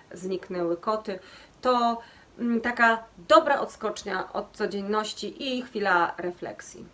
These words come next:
Kolejna książka, y, z wydawnictwa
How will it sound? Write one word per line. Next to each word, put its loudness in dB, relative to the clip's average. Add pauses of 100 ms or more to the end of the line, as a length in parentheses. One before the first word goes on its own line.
(120)
Kolejna 6
książka, 2
y, 0
z -12
wydawnictwa 0